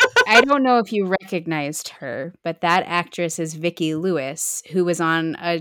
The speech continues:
Speaker 2: T V show called News Radio. And she
Speaker 1: Oh, I
Speaker 2: played
Speaker 1: didn't
Speaker 2: basically
Speaker 1: recognize
Speaker 2: that same role, but a little bit, like, sexier, younger.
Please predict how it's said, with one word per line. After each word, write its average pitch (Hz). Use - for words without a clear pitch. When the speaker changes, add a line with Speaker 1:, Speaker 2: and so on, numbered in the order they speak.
Speaker 2:
T 202
V 214
show 151
called 147
News 151
Radio. 165
And 180
she 180
Speaker 1:
Oh, 302
I 185
Speaker 2:
played 247
Speaker 1:
didn't 226
Speaker 2:
basically 180
Speaker 1:
recognize 165
Speaker 2:
that -
same 175
role, 165
but 175
a 170
little 175
bit, 165
like, 151
sexier, 262
younger. 214